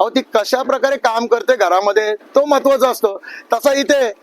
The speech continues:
बाबा ठीक आहे, झाडू मारायचं नाही, मशीन मारायचं आहे, तुम्ही द्या एक ड-, साधारण किती, हार्डली एक आठवड्याची ट्रेनिंग असते,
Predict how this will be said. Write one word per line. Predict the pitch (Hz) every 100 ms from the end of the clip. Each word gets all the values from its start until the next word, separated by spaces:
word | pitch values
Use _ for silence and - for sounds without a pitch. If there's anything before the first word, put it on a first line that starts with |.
| _ -
बाबा | 233
ठीक | 262 294 269
आहे, | 226 170
झाडू | 170 190
मारायचं | 226 226 226 220
नाही, | 220 226
मशीन | 208 196 233
मारायचं | 220 208 202
आहे, | 208
तुम्ही | 208 202 214
द्या | 226 254 220 - - -
एक | 196 - -
ड-, | 302 415 -
साधारण | - 156 185 240 262
किती, | 233 214 214
हार्डली | 160 185 190
एक | 208 214
आठवड्याची | 190 180 196 175 202
ट्रेनिंग | 190 180 196
असते, | 180 -